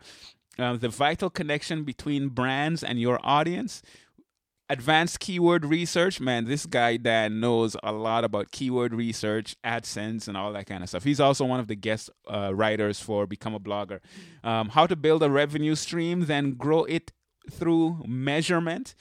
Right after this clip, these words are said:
Google Plus, Google authorship, rich snippets and publisher rules.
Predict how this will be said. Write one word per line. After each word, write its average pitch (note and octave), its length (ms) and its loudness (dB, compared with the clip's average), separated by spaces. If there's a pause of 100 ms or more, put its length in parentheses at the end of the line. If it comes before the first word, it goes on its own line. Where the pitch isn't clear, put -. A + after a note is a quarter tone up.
(340)
Google F#3 300 2
Plus, F3+ 400 -2
Google F3+ 300 2
authorship, E3 760 -2
rich C3 360 -4
snippets E3+ 440 -4
and C#3 160 -4
publisher E3+ 500 0
rules. E3 460 2